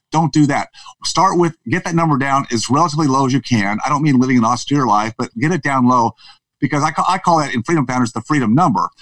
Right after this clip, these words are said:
When the freedom number is, is in a relative basis, not stacked way up to five hundred thousand a year, then we, then you can hit freedom much earlier. And when, when you hit freedom, financial freedom, then the other freedoms,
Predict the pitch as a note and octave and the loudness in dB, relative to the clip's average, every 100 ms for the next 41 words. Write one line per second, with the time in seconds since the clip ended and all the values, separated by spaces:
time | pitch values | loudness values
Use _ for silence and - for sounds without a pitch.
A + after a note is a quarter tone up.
0 | - - _ D3 C#3+ B2 A#3+ A#3 D3+ D3+ | -20 -20 _ 0 0 0 0 2 2 2
1 | D3 C#3 C#3 - - C#3 B2+ B2+ B2 C#3+ | 0 -2 -4 -4 -8 -4 -4 -4 -4 -2
2 | B2 D#3 F#3+ - C3+ A2 _ _ _ C3 | 0 2 0 0 -4 -4 _ _ _ -4
3 | B2 - B2 - B2 C#3+ - - - - | -4 -4 -4 2 2 2 -2 -6 -6 -4
4 | C#3+ - A#2+ A#2+ B2+ - A#2 B2+ B2 B2 | -4 -4 -4 -4 -4 -6 -4 -2 0 -2
5 | G#2+ A#2 G#2+ G#2 C3+ F#3 A2 A#2 - - | -2 -2 0 2 2 2 0 -2 -6 -20
6 | - _ - A2+ D#3 E3+ D3+ B2+ C#3 - | -20 _ -10 -4 -2 0 2 4 2 0
7 | C3 D#3+ C3+ A#2+ D#3 - - A3 F3 G#2+ | 0 0 0 0 -2 -2 -2 0 0 0
8 | A2 - _ _ - E3 D#3+ - E3+ F#3 | -2 -4 _ _ -2 0 0 0 0 2
9 | A#2+ A#2+ - C#3 C#3 E3 D3 D#3 E3 G3+ | 0 -2 -2 0 2 2 2 4 4 4
10 | - A#3 A#3 C3+ C3 A#2+ - F#3+ G3+ A#2+ | 0 0 2 2 0 -2 -2 0 0 -2
11 | A2+ G#2 A#2+ B2 D3+ C#3+ E3+ G3+ - A#2+ | -2 0 0 0 2 2 2 0 -2 -2
12 | A#2 A#2 G#2+ | 0 0 0